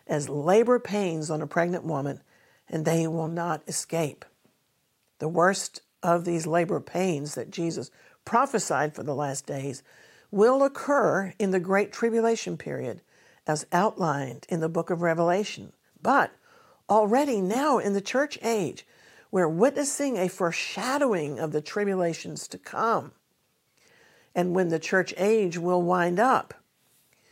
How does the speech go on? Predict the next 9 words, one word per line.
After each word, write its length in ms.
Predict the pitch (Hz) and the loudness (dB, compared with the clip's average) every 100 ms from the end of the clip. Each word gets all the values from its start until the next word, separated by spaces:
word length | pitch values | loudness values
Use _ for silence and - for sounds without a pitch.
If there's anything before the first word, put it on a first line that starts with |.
| _ _ _ | _ _ _
While 260 | 208 208 | 4 4
we 180 | 202 190 | 4 2
watch 540 | 180 180 269 302 - - | 4 4 4 2 -2 -8
transhumanism 1200 | - 233 247 220 - 240 302 311 165 139 185 | 0 4 4 2 -2 -2 0 2 2 2 0
and 280 | 170 156 147 | 0 -2 -2
dangerous 540 | - 214 269 262 247 - | 0 2 2 0 -2 0
aberrations 760 | 220 208 196 226 233 175 147 | 0 2 2 0 0 -6 -4
being 220 | 175 165 | -2 -2
celebrated, 840 | 151 - 220 277 285 139 127 104 | -2 0 2 4 2 0 -4 -6